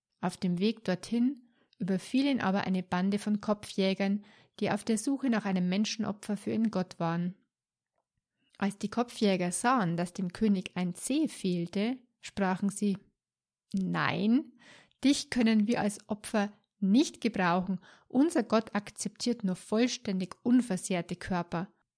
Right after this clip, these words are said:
Und man ließ den König laufen. Ah, der König war überglücklich, bis ihm plötzlich einfiel, dass er ja seinem Berater Unrecht getan hatte.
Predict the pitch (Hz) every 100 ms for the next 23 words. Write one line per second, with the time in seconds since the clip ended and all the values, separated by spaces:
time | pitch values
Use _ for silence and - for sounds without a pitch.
0 | _ _ _ _ _ _ _ _ - 285
1 | 247 220 185 - - 202 - 196 214 196
2 | 170 170 - 175 - _ _ _ - 202
3 | 196 180 - 202 190 - 190 - 208 196
4 | 190 196 - 196 190 - _ - - -
5 | - 247 285 254 233 214 220 - - 185
6 | 226 - 247 247 285 - _ _ _ _
7 | - 208 208 185 185 190 185 175 175 175
8 | 175 196 - 233 233 - _ 233 220 196
9 | 180 185 - 185 180 180 180 185 - 180